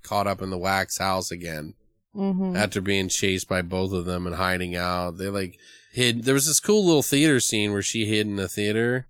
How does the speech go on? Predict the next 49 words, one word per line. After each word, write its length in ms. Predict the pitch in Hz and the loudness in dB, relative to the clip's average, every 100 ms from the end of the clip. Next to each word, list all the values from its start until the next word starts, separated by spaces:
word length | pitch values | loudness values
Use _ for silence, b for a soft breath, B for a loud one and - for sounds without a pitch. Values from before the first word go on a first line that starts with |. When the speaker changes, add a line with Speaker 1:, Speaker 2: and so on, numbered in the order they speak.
| - | -10
Speaker 2:
Mm-hmm. 560 | 220 208 196 180 214 110 | -10 -8 -6 -6 -6 -2
Speaker 1:
and 80 | |
you 60 | - | 0
couldn't 240 | - 110 101 | 0 0 2
tell 300 | 110 107 107 | 4 4 4
which 180 | 107 | 2
one 60 | 113 | 2
was 140 | 107 | 0
a 80 | 101 | 2
real 200 | 98 104 | 2 2
face 460 | 98 104 101 104 - | 0 0 2 0 0
or 60 | |
whatever. 260 | 107 104 104 | 0 0 0
But 140 | 110 | 2
I 80 | 127 | 4
was 160 | 139 123 | 4 4
like, 240 | 127 117 - - | 2 0 -8 -4
"That's 340 | 233 233 196 | 0 0 0
pretty 380 | - 143 113 95 | -2 0 2 0
obvious." 920 | 87 87 95 95 98 104 101 - - - | -4 -6 -6 -6 -6 -6 -6 -10 -12 -6
Speaker 2:
Right. 380 | 202 147 80 - 185 | -2 0 -2 -8 -2
Speaker 1:
There 100 | 180 | 2
wasn't 300 | 214 190 135 | 2 2 2
that 240 | 131 135 | 2 4
many 220 | 127 123 | 2 2
wax 400 | 107 110 107 - | 2 2 2 0
figures 500 | - 107 98 98 90 | -2 -2 0 -2 -2
in 160 | 92 90 | -6 -8
there. 320 | 85 80 - | -8 -10 -8
Speaker 2:
Right. 520 | 202 170 156 170 220 - _ _ _ _ - | -4 -2 -2 -4 -8 -14 _ _ _ _ -4
Speaker 1:
And 100 | 151 | 0
I, 160 | 151 143 | 2 0
I 160 | 160 151 | 0 2
would 140 | 151 | 4
assume, 720 | 131 - - 190 190 151 127 120 | 2 2 2 2 2 0 -4 -8
just 300 | 123 139 - | -6 -2 0
like 260 | 127 110 | -2 -2
in 160 | 127 123 | -6 -6
the 300 | 113 107 101 _ | -6 -8 -10 _
church, 640 | - 123 117 147 - - _ _ _ _ _ - | -8 -4 -4 -6 -8 -10 _ _ _ _ _ -4
that 160 | 120 | -2
some 320 | - - 123 117 | 2 2 4 4
of 80 | |
the 60 | 117 | 2
people 300 | 120 120 123 | -2 -2 0
were 140 | 110 | 0
wearing 340 | 95 104 101 95 | 2 2 2 0
fake 320 | - 101 - | 0 -2 0
masks 720 | 95 95 110 - - - - | 0 0 0 -2 -2 -4 -6